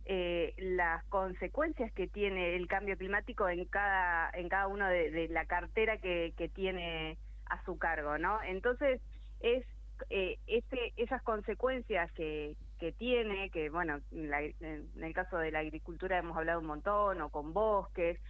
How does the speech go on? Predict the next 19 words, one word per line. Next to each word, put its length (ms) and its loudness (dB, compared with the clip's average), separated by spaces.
o 100 2
con 140 2
el 100 2
mismo 240 0
Departamento 560 0
Provincial 640 0
de 140 2
Agua, 400 2
que 200 -4
lo 120 4
están 440 0
viendo, 420 2
que 100 -8
los 140 -4
problemas 520 2
que 80 -6
están 240 -2
sucediendo 880 0
son, 320 0